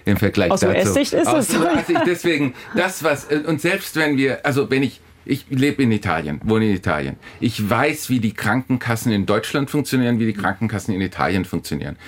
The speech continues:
Speaker 1: Ähm, bestimmte Operationen, die wirklich für, ja, ähm, ganz brisante Konsequenzen haben können, Fragen Leben des Todes,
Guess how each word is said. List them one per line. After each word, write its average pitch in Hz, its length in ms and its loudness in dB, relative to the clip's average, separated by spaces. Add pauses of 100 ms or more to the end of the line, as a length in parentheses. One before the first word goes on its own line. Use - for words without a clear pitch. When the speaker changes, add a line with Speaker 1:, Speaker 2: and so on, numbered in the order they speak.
(440)
Speaker 1:
Ähm, 92 240 2
bestimmte 151 800 0
Operationen, 127 1080 0 (420)
die 123 460 4
wirklich 127 720 0 (1160)
für, 113 340 4 (120)
ja, 113 320 2 (400)
ähm, 113 320 4
ganz 135 380 0 (200)
brisante 135 640 0
Konsequenzen 131 840 0
haben 113 300 2
können, 127 500 0
Fragen 107 400 0
Leben 117 280 2
des 104 180 -2
Todes, 131 440 0